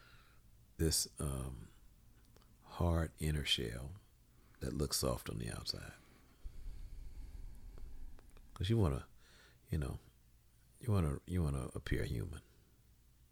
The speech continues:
But you know, on the inside, you better have something there that keeps you from going completely crazy 'cause you're by yourself. So I, um,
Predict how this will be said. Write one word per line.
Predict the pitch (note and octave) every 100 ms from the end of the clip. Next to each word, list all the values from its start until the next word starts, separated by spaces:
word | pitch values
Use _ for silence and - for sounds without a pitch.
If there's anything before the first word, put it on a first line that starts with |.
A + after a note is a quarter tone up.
| - - - - - - - - -
But | - C#2+
you |
know, | D#2 D2
on | B1+
the | A1
inside, | E2+ F2+ A#1 G#1 G1+ G1+ -
you | D#2
better | D2 C#2
have | C#2+ C2
something | - C#2+ B1 G1+ G1+
there | G#1+ G1+ - - - - - - - -
that | - A1+
keeps | - - -
you | A1+
from | - G1+ G1+
going | - A#1+ G1+
completely | - - - C2 G1+
crazy | - - G1+ G1+ - - - - - - -
'cause | - A#1
you're | G1+
by | G1+ G1+
yourself. | G1+ G1+ - - - - - - - - - - - - - - - - - - - - - -
So | - - F2+
I, | D#2+ D2 C#2
um, | C#2 C2 B1 A1+